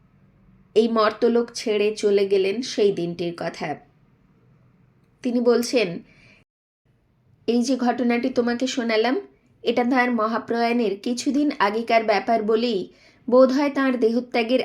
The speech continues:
আগের দিনের ঘটনাটি হঠাৎ মনে পড়ে গেল। সেদিন পর্যন্ত কেউ ঘুণাক্ষরেও জানে না যে পরের দিন বারোশো সাতানব্বই সালের আঠারোই জ্যৈষ্ঠ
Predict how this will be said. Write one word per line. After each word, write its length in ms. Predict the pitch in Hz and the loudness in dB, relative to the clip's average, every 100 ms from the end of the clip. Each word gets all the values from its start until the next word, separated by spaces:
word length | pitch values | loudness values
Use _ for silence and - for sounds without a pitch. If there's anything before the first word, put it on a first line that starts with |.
| - | 2
আগের 400 | 202 208 240 214 | 2 4 0 0
দিনের 320 | 233 240 214 | 0 0 -2
ঘটনাটি 760 | 208 214 220 226 233 208 180 - _ | -4 -6 -4 -4 0 0 0 -4 _
হঠাৎ 420 | - 233 240 208 208 - _ _ | -8 -4 -2 -2 -4 -16 _ _
মনে 260 | 208 208 202 | -4 -2 -2
পড়ে 220 | 196 175 175 | 0 2 2
গেল। 320 | 180 175 175 - _ _ _ _ _ _ _ | 2 2 0 -2 _ _ _ _ _ _ _
সেদিন 360 | - 294 302 | -2 0 2
পর্যন্ত 420 | 302 285 262 294 294 | 4 2 2 0 0
কেউ 300 | 285 285 254 | 0 0 0
ঘুণাক্ষরেও 680 | 247 233 226 - 247 269 | 0 -2 -4 -2 2 2
জানে 340 | 240 214 196 233 | 2 0 0 0
না 180 | 240 208 | 0 0
যে 140 | 214 | 0
পরের 440 | 214 202 208 214 | 2 2 4 2
দিন 260 | 214 208 175 - - _ | 0 -2 -2 -8 -20 _
বারোশো 400 | 208 214 220 233 | 4 4 4 0
সাতানব্বই 640 | 233 226 214 202 220 208 220 | -2 -2 0 -2 2 2 2
সালের 340 | - 208 214 214 - | 0 2 2 2 -2
আঠারোই 440 | 185 196 226 233 | -2 -2 -4 -2
জ্যৈষ্ঠ 480 | 196 196 196 - - | 2 2 2 -4 -6